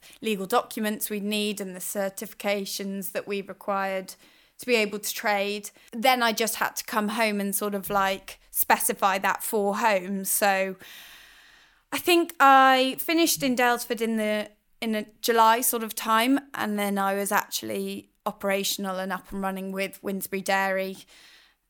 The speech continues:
Mm, I think it was August time, so it was pretty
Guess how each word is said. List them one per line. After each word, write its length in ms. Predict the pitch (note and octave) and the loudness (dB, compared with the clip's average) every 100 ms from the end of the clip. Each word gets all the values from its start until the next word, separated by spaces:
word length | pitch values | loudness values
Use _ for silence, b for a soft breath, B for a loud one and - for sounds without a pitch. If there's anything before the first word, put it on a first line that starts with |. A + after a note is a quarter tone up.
| _ A3+ | _ -2
Mm, 420 | C#4 G#4+ G#4+ G4+ | 0 0 -2 0
I 100 | G4 | 0
think 200 | E4+ G#4+ | 0 -2
it 100 | C#4 | -2
was 220 | A3+ F#3+ | -2 -2
August 420 | G#3+ B3+ D#4 - | -4 -2 -2 -2
time, 300 | G#3+ G3 G3 | 0 -2 -2
so 400 | F#3+ G#3+ G#3 G3 - | 0 2 2 0 -6
it 140 | - A3+ | -2 -2
was 140 | A3+ | -2
pretty 560 | - B3 A#3 A3 A3 | -4 -4 -2 -4 -6